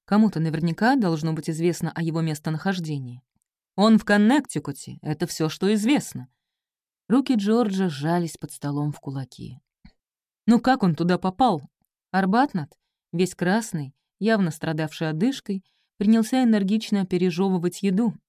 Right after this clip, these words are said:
а потом проницательно посмотрел на Джорджа.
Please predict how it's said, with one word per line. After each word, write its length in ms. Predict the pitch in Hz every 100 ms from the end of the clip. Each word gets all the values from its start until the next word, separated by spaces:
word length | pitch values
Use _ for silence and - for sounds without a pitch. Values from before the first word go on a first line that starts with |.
| _ _ _ -
а 100 | 190
потом 460 | 190 190 269 302 - _ _
проницательно 680 | 160 165 160 220 240 202 180
посмотрел 500 | 156 - 151 160 175
на 140 | 175 165
Джорджа. 580 | 135 139 131 - 123